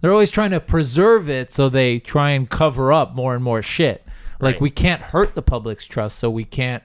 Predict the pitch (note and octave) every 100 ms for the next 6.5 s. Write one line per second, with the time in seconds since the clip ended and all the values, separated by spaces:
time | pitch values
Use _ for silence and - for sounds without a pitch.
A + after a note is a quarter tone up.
0 | - - - - A#2+ - D3 C3+ A#2+ G#2
1 | - _ _ - B2+ A#2+ G#2+ G#2 C3 A#2+
2 | B2 C3+ - C3 A2 - A2 B2+ D#3 -
3 | - - D#3+ - G#2+ F#2+ - - - -
4 | A#2+ B2+ - C#3+ D#3 - C#3+ C3+ F3+ G3+
5 | D#3+ D3 E3+ G3+ F3+ E3 C#3 E3 E3 C3
6 | F#3 G3+ D#3 - -